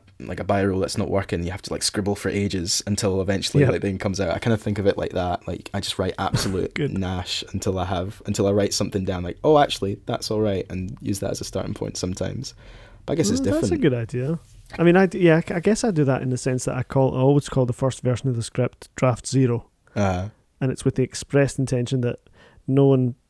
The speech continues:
Speaker 2: has to look at it. They can if I end up being kind of happy with it, but it, it's allowed to just be terrible.
Speaker 1: Yeah, it kind of, yeah, it gives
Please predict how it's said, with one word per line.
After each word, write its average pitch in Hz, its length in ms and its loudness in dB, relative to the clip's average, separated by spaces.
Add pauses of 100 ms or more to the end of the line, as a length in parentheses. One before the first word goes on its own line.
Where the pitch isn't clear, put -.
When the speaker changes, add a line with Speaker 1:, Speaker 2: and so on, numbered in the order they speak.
Speaker 2:
has 135 200 0
to - 140 -8
look 123 200 -4
at 120 160 -2
it. 123 140 -6
They 180 100 2
can 196 300 6
if - 140 0
I 131 120 4
end 135 160 4
up 131 120 0
being 127 200 2
kind 127 300 -2
of 123 80 -2
happy 131 260 0
with 147 220 2
it, 147 140 -4
but 127 100 -2
it, - 100 -6 (140)
it's - 180 -6
allowed 127 340 2
to 131 100 -4
just 120 220 -6
be 123 260 -4 (100)
terrible. 113 540 -6 (720)
Speaker 1:
Yeah, 104 360 2 (260)
it 107 100 0
kind 123 140 4
of, 117 140 2
yeah, 113 160 4
it 95 100 2
gives 110 160 2